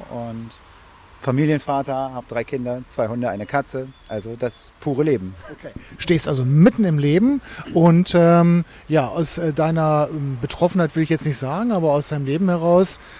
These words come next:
Speaker 2: ähm, hat sich dann Bedarf irgendwie ergeben und du hast eine Gruppe gegründet.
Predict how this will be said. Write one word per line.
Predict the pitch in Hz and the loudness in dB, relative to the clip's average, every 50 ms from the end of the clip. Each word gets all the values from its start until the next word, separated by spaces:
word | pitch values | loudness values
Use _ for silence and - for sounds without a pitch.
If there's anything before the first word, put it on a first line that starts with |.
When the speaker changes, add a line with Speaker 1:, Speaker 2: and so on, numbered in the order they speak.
| - - - | -20 -10 -4
Speaker 2:
ähm, | 160 156 160 165 165 156 | 0 0 2 2 2 0
hat | 156 175 - | -2 -2 -4
sich | 170 156 | -6 -6
dann | - 170 170 160 | -2 -2 0 0
Bedarf | 151 135 - 139 135 175 196 - - | -2 -2 -2 -2 0 -2 -2 -2 -4
irgendwie | 185 202 208 202 - 196 190 | -4 -2 -2 -2 -2 -2 -2
ergeben | 190 185 - 175 180 185 196 185 190 165 | -2 -2 -2 -2 -2 0 0 0 -2 0
und | 175 175 180 - - - - | 0 0 0 -2 -4 -4 -4
du | 165 156 143 | -2 -2 -2
hast | 165 170 - - - - | -2 -2 -4 -6 -4 -4
eine | 175 165 | -4 -2
Gruppe | - - 175 - - 139 | 2 2 2 2 2 0
gegründet. | 127 123 - - 123 110 107 104 104 | -4 -6 -8 -8 -8 -8 -8 -8 -10